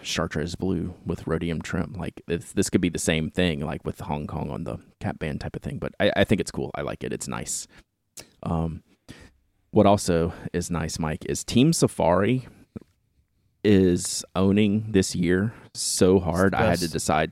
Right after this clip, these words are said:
Speaker 1: to, to give away some pins.
Speaker 2: Okay, success.
Speaker 1: And I just, I just wanted to make sure our listeners knew, number one, how great Team Safari is in twenty twenty-one.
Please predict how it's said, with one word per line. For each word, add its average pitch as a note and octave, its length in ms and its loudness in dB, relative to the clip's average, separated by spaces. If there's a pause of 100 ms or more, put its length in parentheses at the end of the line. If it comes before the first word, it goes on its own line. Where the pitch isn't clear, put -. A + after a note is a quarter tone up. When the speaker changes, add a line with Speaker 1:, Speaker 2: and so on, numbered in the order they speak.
(140)
Speaker 1:
to, E2 260 4
to - 140 -4
give E2 160 0
away D2+ 240 -2
some C2 180 -6
pins. - 460 -10 (300)
Speaker 2:
Okay, B2 420 -2 (160)
success. - 400 -4
Speaker 1:
And A2 120 4
I A#2 60 8
just, - 440 -4 (140)
I G#2+ 80 6
just A2+ 160 4
wanted B2+ 100 6
to A2 60 4
make G#2+ 140 4
sure G#2 160 4
our E2+ 120 4
listeners E2+ 460 -2
knew, E2+ 400 2 (260)
number F2+ 200 2
one, F2 240 2
how E2+ 180 0
great D#2 580 -4 (500)
Team F2 220 0
Safari E2 600 0
is D#2 340 0
in D2+ 140 -6
twenty D2 280 -6
twenty-one. D2+ 600 -6